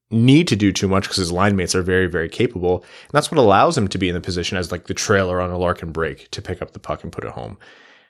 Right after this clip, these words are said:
And if that's what you need to do for a guy like Philip Zadina to unlock what he can do for the team, then, I mean, credit to the coaching staff for doing it 'cause it's, it's a two-game sample size. We'll see what happens, but it's working so far.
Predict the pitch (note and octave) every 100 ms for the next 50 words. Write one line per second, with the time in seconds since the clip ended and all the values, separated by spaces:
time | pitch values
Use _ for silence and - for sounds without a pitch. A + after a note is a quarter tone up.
0 | _ - A2 G#2 A#2 C#3+ - C3 A2+ A2+
1 | F#2+ A2 B2 G#2+ F2+ G2 G2+ F#2 - G2
2 | - E2 F#2+ F#2 - F2+ F#2+ F#2 - F#2+
3 | F2+ E2+ F2+ G2+ D#2 C#2+ A#2+ A2+ D#2+ D2
4 | B1 _ _ _ _ _ - F#2 E2 -
5 | _ - - - - G2+ G#2+ - F#2 -
6 | G2 G#2 G2+ F2+ E2+ - E2+ F#2+ F#2+ D#2+
7 | - D#2+ D#2+ - - - - _ _ _
8 | _ _ - A2 - - G2 G#2 G#2+ F2
9 | D2 - D#2+ G2 G#2 - _ _ - -
10 | F#2+ E2+ F2+ F2+ C3+ C#3+ - - _ G2
11 | G2+ G#2 - F#2 F#2 - F2+ D#2